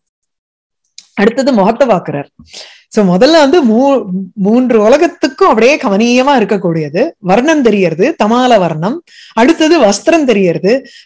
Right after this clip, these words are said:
வஸ்திரத்துக்கு மேல அப்படி பாக்குறார், முகம் தெரியறது. அந்த முகம் எப்படி இருக்குன்னா, அப்படியே அந்த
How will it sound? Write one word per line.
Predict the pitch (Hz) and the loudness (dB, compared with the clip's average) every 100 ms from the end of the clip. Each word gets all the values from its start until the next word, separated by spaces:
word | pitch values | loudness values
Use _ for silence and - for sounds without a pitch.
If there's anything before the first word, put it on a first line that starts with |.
| - | -2
வஸ்திரத்துக்கு | 233 - 392 381 262 | 0 0 -2 0 0
மேல | 233 262 370 | 2 4 4
அப்படி | 311 220 | 4 2
பாக்குறார், | 202 220 262 262 262 311 | 2 2 2 2 2 2
முகம் | 196 208 311 311 | 0 2 2 2
தெரியறது. | 240 202 180 151 190 220 - | 2 2 0 -2 -2 -2 -2
அந்த | 240 269 | -2 0
முகம் | 208 214 359 | 2 2 0
எப்படி | 311 269 254 | 0 0 0
இருக்குன்னா, | 233 247 | 0 -2
அப்படியே | 320 277 220 294 | -2 -2 0 -2
அந்த | 427 247 202 | -2 0 0